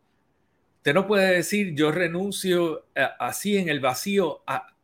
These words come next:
a quién usted renuncia? Y además, como todos renunciaron en grupo y renunciaron unos a los otros, fue una especie de tomadura de pelo a todo el Consejo de Titulares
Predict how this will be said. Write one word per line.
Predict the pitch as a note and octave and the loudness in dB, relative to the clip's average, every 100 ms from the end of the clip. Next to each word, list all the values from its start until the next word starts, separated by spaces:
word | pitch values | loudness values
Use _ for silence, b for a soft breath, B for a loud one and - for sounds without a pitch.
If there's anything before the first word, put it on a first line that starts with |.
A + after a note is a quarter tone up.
| _ _ | _ _
a | B2+ - | -4 -4
quién | - F#3 G#3+ | -4 -4 -4
usted | G3+ A3+ | -4 -4
renuncia? | G3 C#3 G2+ - G2+ F#2+ - _ _ _ _ _ - | -4 -6 -8 -8 -8 -8 -10 _ _ _ _ _ -2
Y | B2 | 0
además, | B2 F#3+ G3+ | 2 2 0
como | D#3 B2+ | -2 -2
todos | B2 C3+ F3 | -2 2 2
renunciaron | G#3 G#3 G#3 - G#3 G#3 G#3 G3+ - | 2 0 -2 -2 4 4 4 0 -6
en | D3 C#3+ D3 | -8 -4 -2
grupo | A3 B3 D3+ D#3+ F#3 - _ _ _ - | -2 -2 -2 -4 -4 -10 _ _ _ -2
y | D#3 | 0
renunciaron | D#3+ D3 C3+ F3 F3+ F#3 | 0 -2 2 4 6 4
unos | E3+ F#3+ F#3 | 0 0 2
a | F#3 | 0
los | E3+ A#3 | 0 0
otros, | A3 G#3 D#3+ D#3+ _ _ _ _ | -2 -2 -6 -8 _ _ _ _
fue | D3+ | 0
una | G3 | 0
especie | G3 G#3+ G#3 A#3+ | 0 0 0 0
de | G3+ | 0
tomadura | F3+ D#3 C#3+ C3+ F#3+ G#3 | 0 0 2 2 2 2
de | G#3 | 0
pelo | F#3+ G3+ G3+ F#3 E3+ E3 - | 0 2 2 2 0 -2 -4
a | D3 A#2 A2+ | 0 0 -2
todo | E3 E3+ F3+ F#3 F#3 F#3 | -4 -2 0 0 0 -2
el | E3 | -2
Consejo | D#3+ C#3+ - D#3 F3 | -6 -6 -2 0 2
de | E3 | 0
Titulares | E3 F#3 F#3+ D3+ C3+ E3 | -2 -6 -2 2 2 0